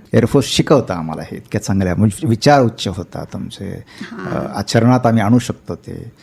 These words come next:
Speaker 1: आणि मग परत आल्यानंतर वाटतं, यार, हे डबक्यातली बेडकं अशी कशी वागतात, असं का वागतात, जाती काय भांडतात, ते काय, हे चुकीचं आहे. हे देशाचं विघातक गोष्ट आहे, ते होऊ नये. हे व-, सगळीकडे रुजलं पाहिजे. I think या कार्यक्रमातून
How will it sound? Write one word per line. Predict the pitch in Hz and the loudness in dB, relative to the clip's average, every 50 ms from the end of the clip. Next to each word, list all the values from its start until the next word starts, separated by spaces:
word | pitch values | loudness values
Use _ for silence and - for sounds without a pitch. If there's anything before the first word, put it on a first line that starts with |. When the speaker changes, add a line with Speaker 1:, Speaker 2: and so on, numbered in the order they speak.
| - - - - | -20 -20 -6 2
Speaker 1:
आणि | 113 120 | 4 6
मग | 135 127 | 6 4
परत | - - 135 156 - 156 | 4 4 4 4 6 4
आल्यानंतर | 147 151 151 147 147 | 4 4 4 4 4
वाटतं, | 147 151 143 - - | 4 2 2 2 2
यार, | 156 160 165 160 | 2 4 4 4
हे | 160 160 151 - | 4 2 2 4
डबक्यातली | 120 123 113 110 139 143 143 - 147 | 2 2 2 4 2 2 2 2 2
बेडकं | 135 139 139 135 131 - 143 143 139 135 135 | 2 4 2 2 2 2 2 4 4 4 2
अशी | 101 127 - - - | 2 0 -2 -4 -8
कशी | - - - 123 | -8 -4 -2 0
वागतात, | 107 92 98 - - - - 92 - 113 - | 0 0 -2 -6 -12 -12 -10 -10 -10 -10 -10
असं | 117 107 - 135 | -10 -6 -4 -4
का | - - 117 | 0 0 0
वागतात, | 98 92 - - - 101 | 0 0 -6 -8 -8 -8
जाती | 98 92 110 110 110 - 127 113 | -2 0 2 0 2 2 0 0
काय | - 104 95 90 | 2 0 -2 -2
भांडतात, | 87 90 87 85 80 87 87 87 92 - - | -2 -2 -4 -6 -6 -8 -12 -14 -14 -12 -12
ते | |
काय, | - 120 107 - - - - - - | -10 -10 -12 -14 -16 -20 -20 -10 2
हे | - 160 165 165 165 170 170 160 151 - - | 4 6 6 8 6 6 4 4 2 0 -2
चुकीचं | - - - 220 202 254 202 - - - | -4 4 4 4 6 8 6 6 4 -2
आहे. | 76 - - - - _ - - - - - - - | -8 -8 -10 -14 -20 _ -20 -20 -20 -20 -20 -20 -20
हे | - - 120 | -4 2 4
देशाचं | 123 117 - 143 139 139 156 143 | 4 4 4 2 2 4 4 4
विघातक | 131 120 110 95 113 127 131 156 143 - - | 4 4 4 4 4 2 4 2 0 0 0
गोष्ट | 92 92 80 76 - - - | -2 -2 -4 -6 -10 -14 -14
आहे, | - - - - - - | -14 -14 -14 -16 -14 -6
ते | - 131 | -4 -2
होऊ | 98 107 139 165 | 2 4 4 4
नये. | 135 95 80 82 - - - - - _ _ _ _ | 4 2 -2 -6 -12 -18 -20 -20 -20 _ _ _ _
हे | - - 175 175 165 147 131 | 0 2 4 4 6 4 4
व-, | 120 104 82 95 120 127 - - | 2 0 0 0 0 0 0 0
सगळीकडे | - - 120 127 135 131 | 0 4 4 6 6 6
रुजलं | 117 110 107 104 123 131 | 6 6 6 4 4 4
पाहिजे. | 120 - 82 85 87 87 | 4 2 0 -6 -4 -2
I | 98 | -2
think | 110 - 135 | 0 4 4
या | 127 123 | 4 6
कार्यक्रमातून | 127 123 120 120 123 127 123 123 120 - 131 123 120 120 110 - | 6 4 4 6 6 6 8 8 6 8 8 8 8 8 6 4